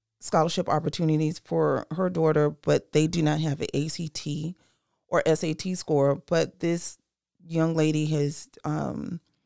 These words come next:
performed well, um, in school. She has over a five point oh G P A, um, is a small, uh, liberal arts school. And so they are excited to have this particular student. The mother, the,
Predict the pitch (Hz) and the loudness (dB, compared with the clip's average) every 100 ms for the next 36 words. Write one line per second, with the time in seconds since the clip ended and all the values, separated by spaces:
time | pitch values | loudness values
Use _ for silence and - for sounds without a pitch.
0 | _ - - 190 202 175 170 165 147 175 | _ -10 -2 0 4 2 4 4 4 4
1 | - _ _ _ - 156 160 - 165 160 | -2 _ _ _ -6 -4 -2 -2 -2 -2
2 | - 156 165 170 156 156 - 139 151 156 | -4 -4 -2 -2 0 0 0 0 0 2
3 | 151 156 143 143 - 156 147 147 151 147 | 0 -2 -2 0 0 0 2 0 -2 -6
4 | - 147 143 139 151 - _ _ _ 151 | -4 -2 0 0 -2 -8 _ _ _ -2
5 | 151 - 151 - _ _ 160 165 - 170 | -2 -2 -4 -8 _ _ -2 -2 0 4
6 | 160 151 156 196 - _ _ _ - 156 | 4 4 2 0 -8 _ _ _ -4 -2
7 | 143 151 160 156 - 143 135 - 165 151 | 0 -2 0 2 4 2 2 -2 -2 0
8 | 156 147 147 156 147 156 165 165 127 160 | 2 0 0 -2 0 2 2 2 2 4
9 | 151 160 - - _ - 175 - - 170 | 2 -2 -12 -20 _ -2 -2 0 2 4
10 | 269 160 - 170 170 208 196 175 165 160 | 4 2 0 2 2 2 2 -2 -2 -4
11 | 175 170 160 170 165 165 165 - 156 165 | -2 -2 -2 -2 0 0 0 0 -2 0
12 | 160 170 180 180 180 170 - - _ - | 2 4 4 4 4 2 -2 -6 _ -4
13 | 131 - | -4 -6